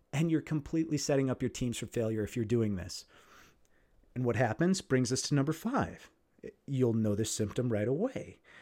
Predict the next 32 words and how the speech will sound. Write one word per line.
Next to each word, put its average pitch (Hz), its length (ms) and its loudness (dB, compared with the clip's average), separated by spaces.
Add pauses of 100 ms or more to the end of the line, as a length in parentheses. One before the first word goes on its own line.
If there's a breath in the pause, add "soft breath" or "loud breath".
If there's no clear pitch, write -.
(160 loud breath)
You'll 131 220 4
notice 151 400 2
that - 140 -4
the - 60 -4
team 170 380 0
is 170 120 2
flooded 160 380 2
with 123 200 -4
projects 110 460 -4
that 156 120 -2
are 175 60 0
based 104 400 -2
on 123 100 -2
these 135 260 -2
unrealistic 113 840 -2
expectations. 120 1040 -6 (880 loud breath)
And 185 300 0
another 185 280 2
symptom 165 320 0
of 151 140 0
this 135 240 4
is 127 240 0
if 160 160 -2
along 160 520 4
the 123 100 2
way 117 600 2 (300 loud breath)
you've 139 160 -4
noticed 151 300 2
some 139 120 2
really 131 220 6
good 120 240 2
people 110 500 -4